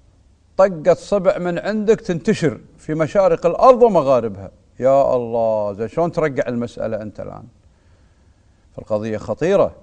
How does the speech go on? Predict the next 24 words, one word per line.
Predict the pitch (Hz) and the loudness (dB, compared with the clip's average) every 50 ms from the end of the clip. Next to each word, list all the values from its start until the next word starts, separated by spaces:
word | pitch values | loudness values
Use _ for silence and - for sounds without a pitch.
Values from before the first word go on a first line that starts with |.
| _ _ _ _ _ _ _ _ _ _ _ _ _ _ _ | _ _ _ _ _ _ _ _ _ _ _ _ _ _ _
خطيرة | _ - 107 - - 185 202 180 156 | _ -14 -12 -8 -4 -2 0 2 2
جدا | 147 190 262 208 190 214 | 2 2 0 0 0 0
يعني. | 156 120 104 95 - - - - _ _ _ _ _ _ _ _ _ _ _ _ _ _ _ _ _ - | 0 0 -2 -8 -12 -16 -20 -20 _ _ _ _ _ _ _ _ _ _ _ _ _ _ _ _ _ -18
وخاصة | - - - 139 160 151 - - 185 - 196 180 147 | -10 -2 2 4 4 4 2 0 0 2 2 0 0
أصحاب | 139 - - - 135 139 156 147 | -2 -6 -6 -2 0 0 0 0
الحقوق | 143 131 - 135 123 - - 143 156 139 - | -2 -6 -4 -6 -6 -4 -2 -2 -2 -2 -4
هذيلا | 131 120 101 117 131 143 147 156 147 117 123 | -6 -4 -2 -2 0 0 0 0 0 0 -2
قالوا: | 120 123 123 113 | -2 0 0 -2
"لا، | 113 117 131 151 | -2 -2 -2 -2
لا، | 165 175 180 175 | -2 -4 -6 -6
لا، | 175 170 160 | -8 -10 -14
لا، | 165 165 156 151 _ _ _ _ _ _ _ _ _ _ _ _ _ _ _ | -16 -18 -20 -20 _ _ _ _ _ _ _ _ _ _ _ _ _ _ _
لا، | - 110 123 135 | -2 2 4 6
لا، | 151 160 | 6 6
ما | 160 156 165 180 | 4 4 0 -2
نسامحك، | 185 - - 190 196 185 160 185 185 165 - - - _ _ _ _ _ _ _ _ _ _ _ _ _ _ _ _ - | -2 0 -2 -2 -2 -2 -6 -12 -14 -14 -16 -20 -20 _ _ _ _ _ _ _ _ _ _ _ _ _ _ _ _ -4
يوم | 117 131 135 | -2 -2 0
القيامة | 135 127 135 147 143 160 175 180 180 | -2 -2 0 2 4 4 4 4 2
نقتص | 175 170 - - - 190 175 - - | -2 -4 -6 -4 -2 -2 -2 -2 -4
منك". | 160 165 185 196 190 170 151 - - - - _ _ _ _ _ _ _ _ _ _ _ _ _ _ _ - | -6 -6 -6 -6 -6 -8 -10 -12 -16 -20 -20 _ _ _ _ _ _ _ _ _ _ _ _ _ _ _ -14
فالقضية | 110 110 - 120 113 117 123 123 120 117 | -12 -6 -4 -4 -4 -4 -4 -4 -4 -2
يعني | 117 120 113 110 110 110 110 110 104 104 104 101 - 110 107 _ _ _ _ _ | -4 -4 -4 -6 -8 -8 -8 -10 -10 -12 -12 -14 -16 -18 -20 _ _ _ _ _
خطيرة | _ - - 131 - - 127 117 113 113 104 | _ -6 -4 -4 -4 -4 -4 -4 -4 -6 -6
جدا. | 180 190 156 139 123 104 80 | -8 -10 -10 -8 -10 -10 -10